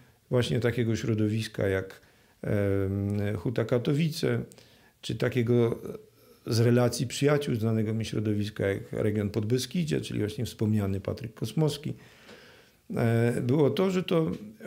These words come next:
byli ludzie skończenie wolni, wewnętrznie wolni. Można się było z nimi kłócić, nie zgadzać, można się było awanturować, coś. Ale to była kłótnia <laughs> między swymi.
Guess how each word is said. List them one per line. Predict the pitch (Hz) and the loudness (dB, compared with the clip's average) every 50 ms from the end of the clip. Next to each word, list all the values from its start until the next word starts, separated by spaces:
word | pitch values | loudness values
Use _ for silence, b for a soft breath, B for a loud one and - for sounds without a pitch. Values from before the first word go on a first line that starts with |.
| 151 | -4
byli | 127 120 127 156 170 185 | 0 2 2 2 2 2
ludzie | 160 151 175 170 185 175 | 2 2 2 2 2 0
skończenie | - - - 190 175 170 165 - 202 208 208 226 | -2 0 0 2 2 2 4 4 2 4 4 4
wolni, | 165 185 175 143 120 110 104 104 | 4 4 4 4 4 4 2 2
wewnętrznie | 127 165 147 165 202 214 160 127 - - - 104 95 | 2 2 2 2 2 4 4 4 2 0 -2 -2 0
wolni. | 87 90 85 90 92 92 | 0 0 0 0 -2 -2
Można | 101 113 117 123 143 | -2 -2 0 0 -2
się | - - 143 | -2 -2 -2
było | 135 143 147 | 0 2 2
z | 139 127 | 2 2
nimi | 147 151 147 143 | 4 4 2 2
kłócić, | 147 - 135 117 - - - - - - | 2 2 2 2 0 0 -6 -12 -6 -2
nie | 120 123 131 | 0 0 2
zgadzać, | 135 135 113 98 85 85 90 85 - - - | 4 4 4 4 2 0 -2 -4 -4 -6 -8
można | 98 98 110 113 110 107 | -6 -4 -4 -2 -2 -2
się | - 127 | -4 -4
było | 117 117 120 120 117 | -4 -2 0 0 0
awanturować, | 113 123 120 123 120 135 131 120 117 101 95 95 - | 2 2 0 0 0 2 2 2 2 2 0 -4 -4
coś. | - 113 101 - B B B B B B B B B B B B B B - | -4 -4 -6 -6 B B B B B B B B B B B B B B -2
Ale | - 127 123 | 0 0 2
to | - 160 | 2 2
była | 143 175 196 170 | 4 4 4 4
kłótnia | 147 - - 208 226 220 - 190 - 175 | 2 2 2 2 2 4 4 4 4 4
<laughs> | 123 | 4
między | 202 226 - - 220 - | 4 2 2 2 0 0
swymi. | - - - 143 - - 110 | 0 0 2 2 2 2 0